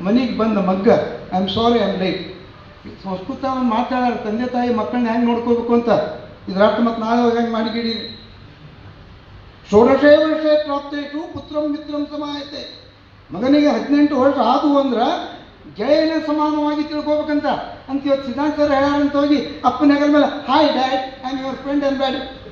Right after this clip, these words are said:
ವಿಚಾರವನ್ನ,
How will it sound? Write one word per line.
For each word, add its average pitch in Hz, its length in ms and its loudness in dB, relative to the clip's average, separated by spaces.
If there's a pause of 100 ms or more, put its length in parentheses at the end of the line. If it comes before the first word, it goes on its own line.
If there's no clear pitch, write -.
(1700)
ವಿಚಾರವನ್ನ, 277 840 4